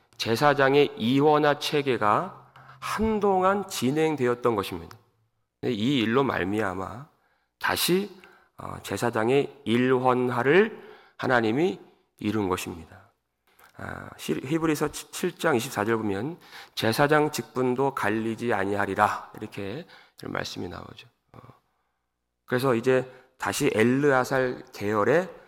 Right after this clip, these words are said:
아, 사독에게 모든 전권을 위임하여서, 어, 그가 대제사장이 되는, 어, 그 일에 뭐가 쓰임 받았나요? 엘리 가문,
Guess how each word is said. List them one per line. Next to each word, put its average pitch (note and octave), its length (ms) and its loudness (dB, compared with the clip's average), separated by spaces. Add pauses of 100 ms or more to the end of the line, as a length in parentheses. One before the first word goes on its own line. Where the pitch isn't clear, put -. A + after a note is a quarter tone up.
(220)
아, - 280 -12
사독에게 B2 920 2
모든 C3+ 460 -2
전권을 A2+ 720 -2
위임하여서, G2 800 -2 (500)
어, - 200 -14
그가 C#3 560 -2
대제사장이 F#2 1080 -4
되는, E2+ 280 -10
어, - 1000 -20 (300)
그 D3+ 320 4
일에 A2 540 2 (600)
뭐가 A#2+ 300 2
쓰임 C#3 280 0
받았나요? A#2 520 0 (720)
엘리 C3+ 580 2
가문, F2+ 480 -4